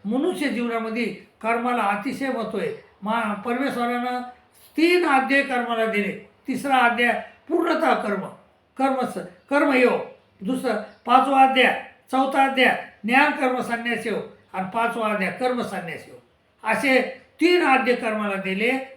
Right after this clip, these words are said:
आणि त्या, त्या, त्याच्यामध्ये एकच गोष्ट सांगितली की कोणचं कर्म करायचं माणसानं,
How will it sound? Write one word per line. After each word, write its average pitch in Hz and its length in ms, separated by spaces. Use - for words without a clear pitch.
आणि 190 260
त्या, 220 460
त्या, 196 180
त्याच्यामध्ये 220 640
एकच 240 260
गोष्ट 254 340
सांगितली 208 540
की 214 140
कोणचं 269 380
कर्म 233 300
करायचं 196 440
माणसानं, 208 480